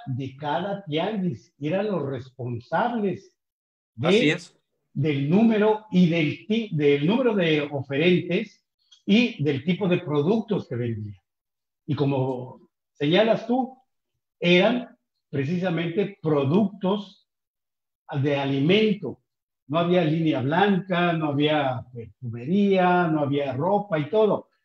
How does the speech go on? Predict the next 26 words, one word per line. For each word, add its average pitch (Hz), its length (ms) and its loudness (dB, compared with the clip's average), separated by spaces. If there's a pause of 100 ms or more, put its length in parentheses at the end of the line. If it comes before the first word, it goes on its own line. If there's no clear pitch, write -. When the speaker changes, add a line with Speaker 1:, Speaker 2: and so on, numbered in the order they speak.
(160)
Speaker 1:
Bueno, 147 240 0 (600)
era, 190 540 2
era 165 260 0
eso. 123 220 -6
Bueno, 139 280 -6
hay 202 220 2
una, 190 480 0
ah, 143 440 0 (120)
tenemos 185 260 0
que 175 100 0
aceptar 160 400 -2
que 147 320 -2
hay 160 200 -2
variables 135 580 -2
y 117 100 -10
todo 143 440 -2 (240)
que 123 220 -2
se, - 320 -8 (640)
de 127 320 -2
la 131 120 -2
modernidad 143 680 0 (1120)
que 151 100 -2
se 135 140 0
tiene 160 280 0
que 143 80 -4
aceptar. 127 440 -8